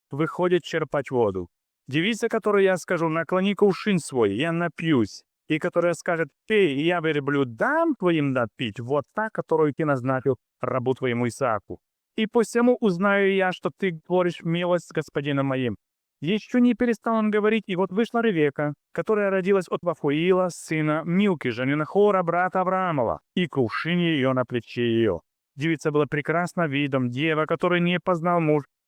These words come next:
Она подошла, сошла к источнику, наполнила кувшин свой, пошла вверх. Побежал раб навстречу ей и сказал: "Дай мне испить немного воды из кувшина твоего". Она сказала:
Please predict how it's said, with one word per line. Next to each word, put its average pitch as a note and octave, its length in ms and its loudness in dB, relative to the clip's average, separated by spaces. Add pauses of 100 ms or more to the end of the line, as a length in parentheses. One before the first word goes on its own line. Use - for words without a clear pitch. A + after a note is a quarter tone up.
Она F#3 240 0
подошла, F#3 540 0 (160)
сошла G3 380 -2
к - 80 -4
источнику, E3+ 720 -2
наполнила E3 520 0
кувшин D#3+ 480 -2
свой, D3+ 320 0 (140)
пошла C3 340 -2
вверх. A#2 300 -2
Побежал G#3 360 2
раб G#3 200 0
навстречу F3+ 640 0
ей E3+ 160 4
и D#3+ 100 -2
сказал: E3+ 380 0
"Дай G#3+ 300 0
мне A3+ 200 4
испить G#3 340 -4
немного F#3+ 380 0
воды F#3+ 320 2
из E3+ 140 -2
кувшина E3 420 -4
твоего". A2+ 380 -2 (160)
Она D3+ 220 -2
сказала: D#3+ 420 -2